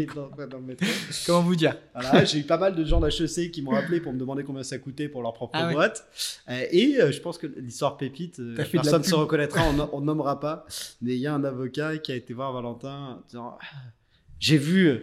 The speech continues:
Speaker 1: ton affiche dans le métro, euh, je l'ai prise ce matin, elle est vachement bien, et cetera, et cetera.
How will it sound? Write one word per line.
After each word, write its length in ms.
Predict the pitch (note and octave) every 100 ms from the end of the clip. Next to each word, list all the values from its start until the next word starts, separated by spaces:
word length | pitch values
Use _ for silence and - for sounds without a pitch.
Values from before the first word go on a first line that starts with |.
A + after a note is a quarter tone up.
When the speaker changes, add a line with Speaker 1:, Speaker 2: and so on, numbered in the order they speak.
| - - -
Speaker 1:
ton 100 | D3+
affiche 320 | D3+ - F#3
dans 120 | D#3 C#3
le 60 |
métro, 540 | D3 D#3 F3 F3+ F3+ F3
euh, 120 | C#3
je 100 | C#3+
l'ai 80 | D3
prise 220 | - E3
ce 60 | D3+
matin, 580 | C#3 C#3+ E3 D#3+ D#3 C#3+
elle 60 |
est 40 | B2+
vachement 400 | D#3 D#3+ E3 D3
bien, 400 | D3 D3+ D3 D3
et 100 | C#3
cetera, 340 | C3 A#2 C#3
et 60 | C3+
cetera. 500 | - B2 C3 C3+